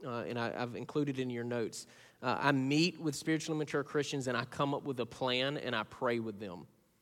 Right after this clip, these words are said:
I meet with spiritually mature Christians, come up with a plan, and pray, right? You need to be on the same page with those that you're bringing with you, and you need to do this, um, so that, that you, you, you don't provoke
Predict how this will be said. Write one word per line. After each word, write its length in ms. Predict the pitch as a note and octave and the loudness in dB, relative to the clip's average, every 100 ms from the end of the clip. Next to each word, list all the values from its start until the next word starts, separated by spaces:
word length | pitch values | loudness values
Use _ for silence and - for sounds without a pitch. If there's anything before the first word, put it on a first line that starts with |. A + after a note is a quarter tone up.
| _ _ _ _ _ _ _ _ _ _ _ _ - | _ _ _ _ _ _ _ _ _ _ _ _ -10
I 80 | B2+ | -6
meet 300 | C3 C#3 D#3+ | 0 2 2
with 160 | E3 | -2
spiritually 380 | - D#3+ D#3 D#3 | 0 -2 0 -4
mature 240 | C#3+ D3 | 0 -2
Christians, 420 | B2+ D3 C3+ B2+ - | 0 -2 -2 -4 -4
come 180 | D3 | 0
up 120 | D3+ D#3+ | 0 0
with 100 | D#3 | -4
a 60 | |
plan, 260 | D3+ C#3+ C3 | 0 0 0
and 160 | A#2 | -2
pray, 300 | - B2+ A#2 | -2 2 4
right? 120 | B2 B2+ | 4 4
You 80 | |
need 120 | C#3 D3+ | 2 2
to 60 | |
be 100 | D#3+ | 2
on 100 | D#3+ | 2
the 80 | D3+ | 2
same 300 | - D3+ D3+ | 0 0 0
page 360 | D3+ D#3 D3 C3 | 2 4 4 2
with 160 | C3 | 0
those 300 | C3 C3 B2 | 4 4 4
that 140 | C3 A#2+ | 0 0
you're 120 | B2 | -2
bringing 560 | A#2 B2 C3 C3+ B2 | 0 0 2 0 0
with 240 | B2 C3+ B2+ | 4 4 4
you, 220 | A#2+ A#2+ | -2 0
and 120 | A#2+ | 0
you 100 | B2 | -2
need 280 | B2+ C3+ D3+ | 0 -2 0
to 60 | C3+ | -2
do 360 | B2 C#3 C#3 | -2 0 0
this, 480 | C3 B2+ B2 - - _ | 2 2 2 -2 -10 _
um, 300 | C3 A#2+ A#2 | -2 -2 -4
so 220 | - - C3+ | -2 0 2
that, 200 | C3 - - - - | 0 -2 -10 -20 -2
that 120 | C#3 | -2
you, 180 | C#3 C3 C3 - | 0 -8 -12 -12
you, 240 | C#3+ C#3+ | -8 -8
you 200 | - C#3+ | -6 -4
don't 280 | C3+ D3 - | 0 0 -2
provoke 720 | - C3+ A#2+ B2 C#3 C#3+ - | -2 -2 0 4 4 4 -2